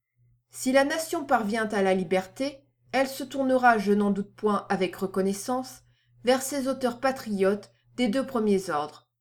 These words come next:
qui, les premiers abjurants de vieilles erreurs, ont préféré les principes de la justice universelle aux combinaisons meurtrières de l'intérêt de corps contre l'intérêt national. En attendant les honneurs publics que la nation leur décernera,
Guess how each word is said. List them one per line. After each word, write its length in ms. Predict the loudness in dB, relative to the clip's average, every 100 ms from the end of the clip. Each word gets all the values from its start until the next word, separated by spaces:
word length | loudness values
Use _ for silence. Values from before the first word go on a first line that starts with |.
| _ _
qui, 320 | -6 -6 -6 -16 _ -4
les 140 | -2
premiers 500 | -2 -4 -4 -2 -2 0
abjurants 480 | -2 -2 -4 0
de 100 | 2
vieilles 380 | 2 2 2 2
erreurs, 460 | -2 0 -2 -4 -10 _ -6
ont 100 | -6
préféré 520 | -4 -6 -2 2 4
les 100 | 2
principes 460 | 0 -4 -4 -6 2
de 80 | 4
la 120 | 4
justice 480 | 2 -4 -8 -8 0
universelle 800 | 2 2 -2 -4 -4 -2 -4 -8 _ _ _
aux 120 | -2
combinaisons 600 | 0 0 0 2 2 2 2
meurtrières 720 | 2 -2 -6 -2 2 2 2
de 100 | 2
l'intérêt 460 | 2 2 0 0
de 100 | -2
corps 480 | -4 -2 -2 -2 -8 _ _ _
contre 320 | -2 0 0
l'intérêt 400 | 0 0 0 0
national. 720 | 0 -4 -8 -10 -10 -12 -16 _ _ _ _ _ _ _ _ _
En 160 | 0 2
attendant 400 | 2 2 4 4
les 240 | 4 4
honneurs 260 | 4 2 -2
publics 420 | -6 -4 -4 0
que 60 | 2
la 160 | 2
nation 340 | 2 -2 -4 -2
leur 180 | -2
décernera, 800 | -4 -8 -4 -4 -4 -4 -6 -8